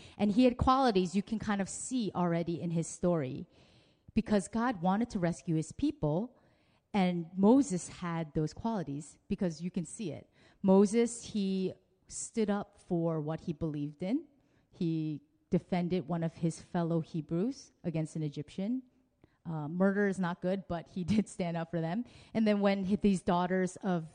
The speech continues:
the priest of Midian was, uh, being kind of attacked by other shepherds, or, um, he came to the rescue.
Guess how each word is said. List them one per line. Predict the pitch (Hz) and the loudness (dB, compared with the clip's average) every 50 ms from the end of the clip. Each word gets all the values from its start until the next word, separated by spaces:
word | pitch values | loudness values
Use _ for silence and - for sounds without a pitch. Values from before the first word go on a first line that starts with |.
| _ _ _ | _ _ _
the | 185 | -6
priest | - - - - 196 180 - - - | -6 -2 -2 -2 -2 -2 -2 -4 -2
of | 175 | -2
Midian | 170 165 165 156 165 170 165 190 226 240 214 160 | 0 0 0 0 -2 -2 -2 -2 -2 -4 -2 -2
was, | 156 156 156 156 156 156 - - - _ _ _ _ _ _ _ - | -2 -2 -2 -2 -4 -6 -8 -14 -18 _ _ _ _ _ _ _ -12
uh, | 202 175 - | -12 -6 -2
being | - 190 180 180 175 170 | 0 0 0 0 -2 -6
kind | - - 185 170 165 | -6 -6 -6 -4 -4
of | 160 151 147 - _ _ _ _ _ _ _ _ _ _ _ _ _ _ _ _ _ _ - | -4 -6 -8 -12 _ _ _ _ _ _ _ _ _ _ _ _ _ _ _ _ _ _ -8
attacked | 214 - - - 175 156 165 - _ _ | -6 -6 -6 -8 -8 -8 -8 -10 _ _
by | - 170 160 165 151 - | -2 -2 0 -2 -2 -4
other | 180 165 175 | -2 -2 -2
shepherds, | 160 - - 170 151 - - 180 185 180 - | -4 -4 -8 -10 -8 -4 -4 -2 -2 -2 -2
or, | 170 156 151 147 147 147 123 104 - - _ _ _ _ _ _ - | -2 -2 -2 -2 -4 -4 -6 -8 -12 -16 _ _ _ _ _ _ -6
um, | 180 170 160 156 156 165 170 - - _ _ | -4 -2 -2 -2 -2 -4 -6 -8 -12 _ _
he | _ - - 196 | _ -16 -16 -8
came | - 202 196 185 175 | -4 -2 -2 -2 -2
to | - 196 | -4 -2
the | 170 180 170 | 0 0 0
rescue. | 156 156 151 - - - - - - - - | 0 -2 -2 -4 -8 -12 -10 -10 -10 -10 -10